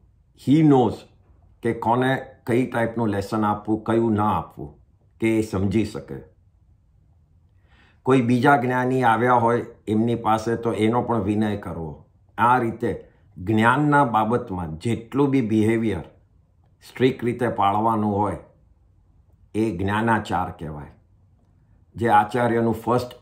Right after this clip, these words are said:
ડ્યુટી છે. સેકન્ડ is દર્શનાચાર, મીન્સ ફેથ માટેનું બિહેવિયર.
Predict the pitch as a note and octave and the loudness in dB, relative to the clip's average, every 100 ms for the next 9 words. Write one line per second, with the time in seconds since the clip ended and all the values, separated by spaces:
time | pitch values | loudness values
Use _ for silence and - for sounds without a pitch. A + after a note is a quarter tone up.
0 | _ E2+ F#2 - E2+ D#2+ - - _ _ | _ -6 -4 -4 -8 -10 -16 -20 _ _
1 | _ _ _ _ _ _ _ _ _ _ | _ _ _ _ _ _ _ _ _ _
2 | _ _ _ _ _ _ _ _ _ _ | _ _ _ _ _ _ _ _ _ _
3 | _ _ _ _ - D3 D3 F3+ F3 - | _ _ _ _ 0 0 2 0 0 -4
4 | - _ _ _ _ _ _ - B2 C3 | -16 _ _ _ _ _ _ -2 2 2
5 | B2 - - G#2 A#2+ A#2+ C#3 B2 G#2 - | 2 -8 -8 0 0 0 0 2 0 -2
6 | C#2+ - - _ _ _ _ _ - A2+ | -12 -14 -20 _ _ _ _ _ -2 0
7 | A#2+ A#2 - _ _ _ _ - C3 D3 | 0 -2 -8 _ _ _ _ 0 4 4
8 | - - _ _ - A2 A2+ A#2 A2+ G#2 | 2 -16 _ _ -4 -2 0 2 2 0
9 | F#2+ F#2 F2+ D2+ C#2 | -2 -4 -4 -6 -12